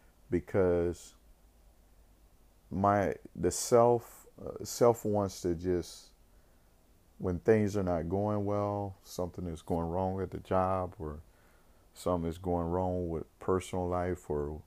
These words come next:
with, with, uh, church, or, and the first thing the s-, that self wants to do is just run away from everything.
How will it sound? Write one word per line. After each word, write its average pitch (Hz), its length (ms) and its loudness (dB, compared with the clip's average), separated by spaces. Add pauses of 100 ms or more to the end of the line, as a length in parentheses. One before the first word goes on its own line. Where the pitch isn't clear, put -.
with, - 180 -10 (460)
with, 82 360 -4
uh, 76 400 -4
church, 110 480 4
or, 78 160 -4 (1200)
and 90 200 0
the 85 40 0
first 131 420 4
thing 107 480 2 (1700)
the 87 420 2 (200)
s-, - 420 -10
that 92 280 0
self - 400 4
wants 104 300 0
to 87 120 -2
do 95 480 2 (1120)
is 90 720 6 (280)
just 95 320 2
run 101 360 4
away 98 320 4
from 78 280 -4
everything. 73 540 -6